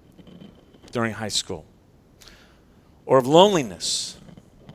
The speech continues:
or of doubt, and faith questions. I wasn't a believer when I was in high school.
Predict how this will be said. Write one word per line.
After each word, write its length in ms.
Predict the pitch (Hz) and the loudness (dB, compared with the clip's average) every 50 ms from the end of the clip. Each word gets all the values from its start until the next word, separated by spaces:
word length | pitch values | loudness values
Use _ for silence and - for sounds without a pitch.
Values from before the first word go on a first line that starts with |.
| - - - - - _ - - - - - - - - - - - - _ _ _ _ _ _ _ _ _ _ _ _ - _ - - - | -20 -20 -20 -20 -20 _ -20 -20 -20 -20 -20 -20 -20 -20 -20 -20 -20 -20 _ _ _ _ _ _ _ _ _ _ _ _ -20 _ -20 -10 -6
or 80 | 120 113 | -6 -6
of 160 | 104 - - | -6 -2 2
doubt, 340 | 135 143 151 131 95 - - - - - - - - - - - - - - - - - - - - - - - - - - - - - - _ - - _ _ - - - _ - - - - - - - - - - - - - - - - - - - - - - | 4 6 6 4 4 0 -6 -18 -20 -20 -20 -20 -20 -20 -20 -20 -20 -20 -20 -20 -20 -20 -20 -20 -20 -20 -20 -20 -20 -20 -20 -20 -20 -20 -20 _ -20 -20 _ _ -20 -20 -20 _ -20 -20 -20 -20 -20 -20 -20 -20 -20 -20 -20 -20 -20 -20 -20 -20 -20 -20 -20 -20 -20 -20
and 120 | - 98 - | -18 -14 -10
faith 340 | - - 190 196 170 - | -4 -2 0 -2 -2 -4
questions. 680 | - - - 104 98 - - - 98 87 98 - - - | -6 -8 -6 -6 -6 -6 -8 -10 -14 -16 -16 -18 -14 -8
I 80 | 104 104 | -4 0
wasn't 320 | 110 120 123 120 135 135 | 2 2 2 2 0 -4
a 20 | 131 | -4
believer 400 | 120 131 139 143 143 120 101 92 | -4 -2 -2 -2 -2 -2 -4 -8
when 180 | 92 98 98 | -8 -8 -8
I 60 | 98 95 | -8 -8
was 140 | 95 92 | -8 -10
in 80 | 107 101 | -12 -12
high 160 | 98 98 104 | -12 -12 -8
school. 340 | 95 - - - 90 82 | -8 -8 -8 -10 -12 -16